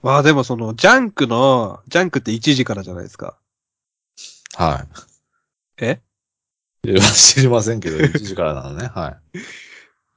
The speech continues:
Speaker 1: ジャンク聞いたことないですか？
Speaker 2: ジャンク聞いたことないですね。
Speaker 1: 伊集院光、爆笑問題、山里亮太、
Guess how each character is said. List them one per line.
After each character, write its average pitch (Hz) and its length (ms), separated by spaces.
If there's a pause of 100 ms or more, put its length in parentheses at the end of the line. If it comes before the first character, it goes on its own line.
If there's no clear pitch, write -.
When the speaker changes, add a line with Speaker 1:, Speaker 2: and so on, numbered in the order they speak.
Speaker 1:
ジ 127 180
ャ 381 80
ン 240 140
ク 170 140
聞 131 220
い 123 40
た 135 100
こ 135 100
と 113 120
な 113 80
い - 40
で 110 40
す - 100
か？ - 280 (580)
Speaker 2:
ジ 110 100
ャ 123 80
ン 135 160
ク 95 120
聞 95 180
い 95 60
た 92 100
こ 95 100
と 90 80
な 80 160
い 76 40
で 73 60
す - 160
ね。 60 100 (720)
Speaker 1:
伊 120 160
集 120 400
院 101 260
光、 101 540
爆 - 300
笑 107 180
問 101 260
題、 90 440 (200)
山 107 240
里 98 220
亮 98 180
太、 87 440